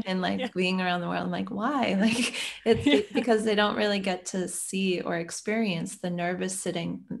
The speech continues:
Speaker 1: the nervous system setting that
Speaker 2: Yep.
Speaker 1: is the achievement-based
Speaker 2: Yep.
Speaker 1: reality, which is
Speaker 2: Totally.
Speaker 1: such high. Mm.
Speaker 2: Totally. Totally,
Speaker 1: And
Speaker 2: and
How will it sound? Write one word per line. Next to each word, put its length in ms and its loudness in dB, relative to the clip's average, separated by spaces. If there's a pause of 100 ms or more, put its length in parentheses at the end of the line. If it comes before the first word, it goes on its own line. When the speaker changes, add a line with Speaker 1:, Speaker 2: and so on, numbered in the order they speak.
Speaker 1:
the 80 -2
nervous 500 -2
system 440 -4
setting 760 0
that 180 -4 (140)
Speaker 2:
Yep. 140 0
Speaker 1:
is 100 -16
the 120 -2
achievement-based 1200 -4
Speaker 2:
Yep. 240 -6
Speaker 1:
reality, 680 -2 (420)
which 200 -6
is 240 -2
Speaker 2:
Totally. 340 -12
Speaker 1:
such 340 -6
high. 680 -6 (520)
Mm. 200 -2
Speaker 2:
Totally. 600 2 (140)
Totally, 360 2
Speaker 1:
And 20 0
Speaker 2:
and 200 0